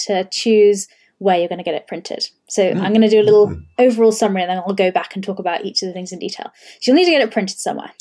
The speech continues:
Speaker 2: Yes.
Speaker 1: And then once it's printed, you will need to get it from where it has been printed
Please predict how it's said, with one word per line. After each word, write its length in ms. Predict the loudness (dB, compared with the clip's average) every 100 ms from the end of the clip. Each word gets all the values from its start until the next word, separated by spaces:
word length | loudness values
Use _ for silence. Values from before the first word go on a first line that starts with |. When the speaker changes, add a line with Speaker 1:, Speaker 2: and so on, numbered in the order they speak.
| -10
Speaker 2:
Yes. 240 | -10 -10 -8
Speaker 1:
And 140 | -4 0
then 160 | 2
once 240 | 4 2 -2
it's 100 | -6
printed, 460 | -2 0 0 0
you 80 | 2
will 80 | 4
need 160 | 4 2
to 100 | 0
get 340 | 0 -2 -6 -4
it 200 | -2 -2
from 560 | -2 2 4 4 2 0 _ _ _
where 220 | 0 0
it 80 | 2
has 100 | 0
been 180 | 0 -2
printed 560 | 2 0 2 0 0